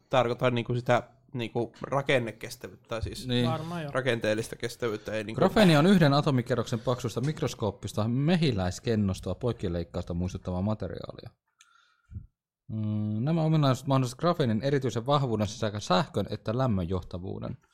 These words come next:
Speaker 2: Grafeenin hiili-hiilisio-, sidoksen pituus on noin nolla piste yksi kaksi neljä nanometriä, ja se kuljettaa elektroneja ja sähkövirtoina häiriöttä nanometrin levyisissä johtimissa.
Speaker 3: Kyllä, kyllä.
Speaker 2: Eli siis siinä on aikamoinen virran,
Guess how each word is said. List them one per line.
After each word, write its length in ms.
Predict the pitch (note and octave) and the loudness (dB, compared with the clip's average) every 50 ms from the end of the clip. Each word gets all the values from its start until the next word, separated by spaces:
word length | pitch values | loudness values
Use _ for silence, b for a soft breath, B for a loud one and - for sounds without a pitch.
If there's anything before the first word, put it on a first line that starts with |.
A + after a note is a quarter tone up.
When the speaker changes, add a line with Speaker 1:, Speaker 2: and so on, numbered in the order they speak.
| b b b b | b b b b
Speaker 2:
Grafeenin 440 | - C3 C#3+ C#3 D3 C#3 B2+ B2 A#2 A2 | -4 -4 -2 0 0 2 2 2 2 0
hiili-hiilisio-, 1120 | - - F3 E3 D3+ C3+ A2+ G2+ - G#2+ G#2+ G#2+ G2 G2 F#2+ - G#2 G2+ G2 F#2+ - - _ - - B B B B B B B | 0 0 2 2 2 2 0 0 -2 -2 -2 -2 -2 -4 -4 -4 -2 -2 -2 -4 -6 -8 _ -20 -20 B B B B B B B
sidoksen 480 | - - A2+ G#2+ G#2 G2+ - - A2 F#2 | -4 0 2 4 4 4 4 2 2 4
pituus 400 | A#2 B2 - - G2+ G2 - G#2 | 2 2 2 2 0 0 2 2
on 200 | F#2 F#2 F#2+ - - A#2 | 2 0 0 -2 -2 2
noin 200 | A2+ A2+ G#2 F2+ - - | 4 6 4 4 4 2
nolla 240 | A2 G#2 F2+ F2+ | 2 2 2 0
piste 260 | F2 F#2+ F2+ - - E2+ | -2 -2 -4 -6 -6 -6
yksi 240 | F2 - - F#2 | -6 -6 -8 -8
kaksi 300 | E2+ - E2 - - - | -8 -8 -8 -8 -8 -8
neljä 300 | E2+ F2 E2+ F2 F2 D#2+ - _ _ B B B B B B | -6 -6 -4 -4 -4 -6 -8 _ _ B B B B B B
nanometriä, 640 | - G2 G2 F#2+ F#2 F#2 F2+ - - G2+ F#2+ F#2 - - - | 2 4 4 6 4 4 2 0 -2 -2 -2 -2 -2 -4 -4
ja 60 | G2 | -4
se 80 | G#2+ | -2
kuljettaa 320 | F2+ F#2+ F#2+ F#2+ - G2+ G2+ | 0 2 0 2 2 0 2
elektroneja 420 | A2 A2+ G#2+ - - G2+ F#2+ F#2 | 2 2 2 0 0 -2 -2 0
ja 40 | F#2 | 0
sähkövirtoina 580 | - G#2+ G2 G2 - F2 E2 E2 E2+ F2+ F2+ F#2 | 0 -2 -2 -2 -4 -4 -4 -4 -4 -4 -2 0
häiriöttä 580 | A2+ D3+ D3+ A#2+ G2+ F2+ E2 E2 E2 - F#2+ | 2 4 4 4 4 2 0 -2 -2 -4 -4
nanometrin 520 | F2+ F#2 F2+ F2 E2 D#2+ D#2+ - E2+ D2+ D#2+ | -2 -2 0 0 -2 -4 -6 -8 -8 -8 -6
levyisissä 360 | D#2 D#2 D#2 D#2 - - E2+ | -6 -6 -6 -8 -6 -6 -4
johtimissa. 600 | D#2+ D#2+ D#2+ D#2+ - - - - - - - - _ _ _ - | -4 -4 -4 -6 -8 -12 -14 -12 -12 -14 -16 -18 _ _ _ -20
Speaker 3:
Kyllä, 300 | E3+ D#3+ D3 C#3+ C#3 C#3 | -18 -16 -16 -16 -16 -18
kyllä. 400 | - - D#3+ D#3 D#3 D3 - _ _ _ _ _ _ _ _ - G#2 | -20 -20 -20 -20 -20 -20 -20 _ _ _ _ _ _ _ _ -4 -2
Speaker 2:
Eli 200 | G#2 G2+ G2+ G2 | 2 2 2 2
siis 340 | - - G#2 G2+ - - | 4 2 2 2 0 0
siinä 240 | - A2 G#2 G2+ A#2 | -2 0 0 2 2
on 140 | B2 C3 - - | 0 0 -2 -2
aikamoinen 680 | - C#3+ C#3 C3 B2 A#2 A#2+ A#2 A#2+ A#2+ A#2 A#2+ A2+ A#2 | 0 2 2 4 4 4 2 2 4 4 2 2 2 2
virran, 340 | B2+ B2 A2 G#2 G2+ G2 | 2 2 2 0 -2 -4